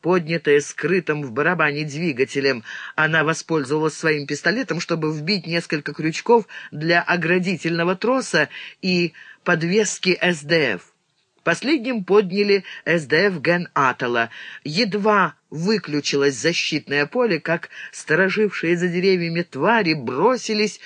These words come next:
к ещё не очнувшемуся животному. Хруст костей и протяжный вой не оставили никакого сомнения в судьбе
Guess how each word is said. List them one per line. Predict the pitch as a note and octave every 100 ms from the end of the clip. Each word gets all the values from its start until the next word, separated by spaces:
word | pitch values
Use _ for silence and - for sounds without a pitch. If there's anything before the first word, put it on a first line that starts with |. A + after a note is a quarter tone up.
| - -
к | C3
ещё | F3+ F3+ -
не | G3 F#3
очнувшемуся | F#3+ - D#3+ G#3+ - G3+ G3+ G3
животному. | F#3 F#3+ D#3+ - B2 A#2+ A2 - - -
Хруст | - B2+ D#3 A#3 A3 -
костей | - E3+ F#3 - - F#3 E3 C#3
и |
протяжный | - C#3+ - D#3+ C#3+ C3+ D3
вой | C#3+ A3 F3 - - -
не | C#3 D#3+
оставили | D#3 - D#3 D3+ D3+
никакого | D#3 D3+ D3 D#3 D#3
сомнения | F#3 D#3+ E3+ E3+ C#3+ C3+
в | C3
судьбе | - C#3+ B2+ D#3 D3